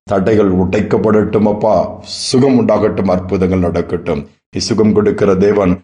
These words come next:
அதோடு மட்டுமல்ல, என்னென்ன காரியங்களுக்காக ஜெபித்துக் கொண்டிருக்கிறோ, அந்த ஜெபத்திற்கு பதிலை பெற்றுக்கொள்ளட்டும் அப்பா.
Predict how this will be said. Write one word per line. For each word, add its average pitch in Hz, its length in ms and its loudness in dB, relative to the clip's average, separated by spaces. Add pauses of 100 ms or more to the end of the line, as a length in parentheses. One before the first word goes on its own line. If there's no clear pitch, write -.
அதோடு 104 340 2
மட்டுமல்ல, 107 480 2
என்னென்ன 107 340 4
காரியங்களுக்காக 107 1040 2 (100)
ஜெபித்துக் 110 360 0
கொண்டிருக்கிறோ, 104 640 0 (200)
அந்த 98 240 -2
ஜெபத்திற்கு 107 520 -2
பதிலை 104 320 2
பெற்றுக்கொள்ளட்டும் 104 920 0
அப்பா. 92 400 0